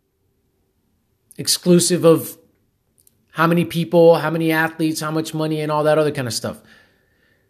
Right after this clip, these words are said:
So, folks, can we do that? We, you look, we owe it to ourselves. For those of you that have kids,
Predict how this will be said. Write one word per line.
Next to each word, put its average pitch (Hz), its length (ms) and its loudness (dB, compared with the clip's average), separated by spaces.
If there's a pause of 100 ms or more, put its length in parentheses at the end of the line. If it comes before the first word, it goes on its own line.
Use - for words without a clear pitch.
(560)
So, - 240 2
folks, 208 380 2
can 208 180 -2
we 226 120 2
do 220 240 4
that? 131 420 -2 (880)
We, 196 300 -2
you 202 200 0
look, 202 300 4
we 180 180 -2
owe 190 220 6
it 208 140 4
to 190 160 0
ourselves. 185 920 2 (1300)
For 175 200 0
those 190 220 4
of 202 80 4
you 196 80 4
that 180 120 2
have 175 240 -2
kids, - 640 2